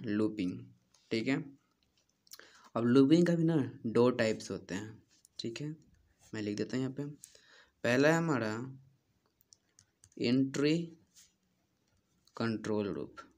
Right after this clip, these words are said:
ठीक है, control loop। एक है हमारा exit control loop।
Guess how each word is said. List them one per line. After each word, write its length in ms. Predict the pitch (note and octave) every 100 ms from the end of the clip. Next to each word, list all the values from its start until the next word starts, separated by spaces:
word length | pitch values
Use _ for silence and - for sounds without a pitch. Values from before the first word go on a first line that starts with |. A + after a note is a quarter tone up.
| _ _ _ _ _ _ _ _ _ _ _ -
ठीक 180 | A#2+ B2+
है, 100 | A#2+
control 720 | A#2+ A2 A2 A2+ A#2 C3+ C3+ - _ _ -
loop। 400 | G#2+ G2+ E2 - - _ _ _ - - _ _ _ -
एक 240 | A#2+ C#3
है 60 | D#3
हमारा 380 | D3 C#3+ C3+ C3+ C#3+ - _ _ _ - _ _ _ _ _ _ -
exit 640 | A#2 B2 A#2 C#3 C3+ - - _ _ _ _ _ _ _ _ _ _ _ _ _ _ _ _
control 680 | - A2 G#2+ G#2+ A2+ A#2+ C3 - _ _ _ _ _ _ - _ _ _ _ _ - -
loop। 220 | G#2 G#2+